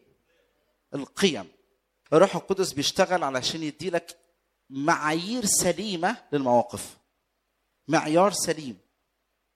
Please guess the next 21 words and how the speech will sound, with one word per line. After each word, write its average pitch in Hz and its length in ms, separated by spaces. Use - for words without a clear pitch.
الرب 147 180
يسوع 151 220
اتكلم 156 320
عن 139 60
الموضوع 143 180
ده 156 100
كتير، 165 440
اوعى 131 120
تفتكر 156 340
الموضوع 139 260
ده 160 100
هو 165 200
الرب 151 180
يسوع 156 240
ما 151 80
اتكلمش 151 400
عنه 156 200
خالص، 160 320
ده 131 60
اتكلم 160 320
عنه 170 220